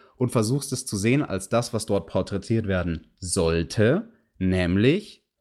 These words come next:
ein Kampf, wo alle, die daran beteiligt sind, versuchen zu gewinnen.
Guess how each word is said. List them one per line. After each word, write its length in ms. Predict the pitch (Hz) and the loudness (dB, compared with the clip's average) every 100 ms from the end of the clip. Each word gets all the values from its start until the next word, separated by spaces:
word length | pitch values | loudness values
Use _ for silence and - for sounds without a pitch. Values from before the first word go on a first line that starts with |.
| - | -10
ein 340 | 95 127 - | -6 -6 -8
Kampf, 600 | - - 202 78 - - _ _ _ _ _ _ _ - | -8 -2 0 -2 -6 -20 _ _ _ _ _ _ _ -2
wo 580 | 101 101 147 185 _ _ | 0 2 0 -2 _ _
alle, 280 | 87 92 139 | -2 2 2
die 120 | 139 | 2
daran 280 | 120 98 95 | 0 -2 -4
beteiligt 480 | 82 90 82 87 - | -6 -6 -4 -4 -4
sind, 300 | 117 185 - | -2 -2 -6
versuchen 580 | - 123 101 95 92 127 | -6 -4 -2 -2 -2 -4
zu 180 | - 98 | -2 0
gewinnen. 520 | 120 151 143 85 - | 2 2 2 -2 -8